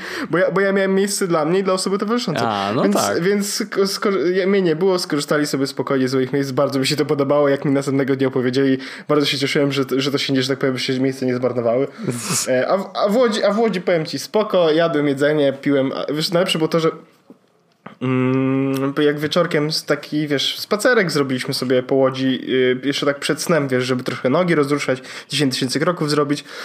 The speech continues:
Speaker 1: i, y, takie, to, to nie szybkie.
Speaker 2: Mhm.
Speaker 1: E, y, w, y, idąc z Piotrowską, e, tak się nazywa? Piotrkowska? Piotrkowska.
Speaker 2: No, naj-,
Speaker 1: Idąc Piotr-,
Speaker 2: najsłynniejsza
Speaker 1: Piotr-,
Speaker 2: chyba.
Speaker 1: tak, i-, idąc Piotrkowską widzimy jakiś taki bar, który coś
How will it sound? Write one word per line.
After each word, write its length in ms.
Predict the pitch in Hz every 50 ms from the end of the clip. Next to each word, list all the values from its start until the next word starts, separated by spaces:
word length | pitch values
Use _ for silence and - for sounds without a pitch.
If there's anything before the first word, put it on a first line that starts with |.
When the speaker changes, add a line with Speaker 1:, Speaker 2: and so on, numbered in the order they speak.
| - - 196 160
Speaker 1:
i, 320 | 147 147 151 151 147 147 - - 135 135
y, 20 |
takie, 300 | 131 135 151 143 - 135
to, 280 | 127 - - - 151 135
to 80 | 143
nie 120 | 139 127 117
szybkie. 300 | - - - - - 123 - -
Speaker 2:
Mhm. 300 | 143 156 190 185 202 226
Speaker 1:
E, 360 | 180 135 131 135 135 135 135
y, 460 | 135 - - - - 135 151 147 143 143
w, 140 | 147 151
y, 200 | 160 156 139 160 - - 156 156
idąc 360 | 160 170 180 165 175 170 165
z 80 | 170 -
Piotrowską, 640 | - - 151 - 180 180 - - - 170 160 160 139 - -
e, 640 | 131 143 135 135 135 135 135 135 135 127 - - - _ _ _ _ _ _
tak 160 | - 165 165
się 100 | - 156
nazywa? 180 | 139 127 190 185
Piotrkowska? 560 | 185 131 135 - - 151 - - 202 208 202 -
Piotrkowska. 520 | - 156 - - - 135 - - - - - _ _ - - - - -
Speaker 2:
No, 140 | 208 202 160 131
naj-, 20 | 123 -
Speaker 1:
Idąc 180 | 180 190 190 123
Piotr-, 0 |
Speaker 2:
najsłynniejsza 800 | 131 131 - 185 - 147 143 143 135 117 104 101 - - - -
Speaker 1:
Piotr-, 80 | -
Speaker 2:
chyba. 240 | - 98 92 95 95
Speaker 1:
tak, 260 | - - - 151 156
i-, 200 | 160 170 165 -
idąc 240 | 185 180 180 175 180
Piotrkowską 600 | - 165 147 - - 180 175 - - 175 156 156
widzimy 260 | 143 143 143 147 147
jakiś 220 | 139 139 - - -
taki 200 | - - - 120
bar, 340 | 113 110 117 143 160 165
który 200 | 156 - - 120
coś 360 | 117 - 107 - - - -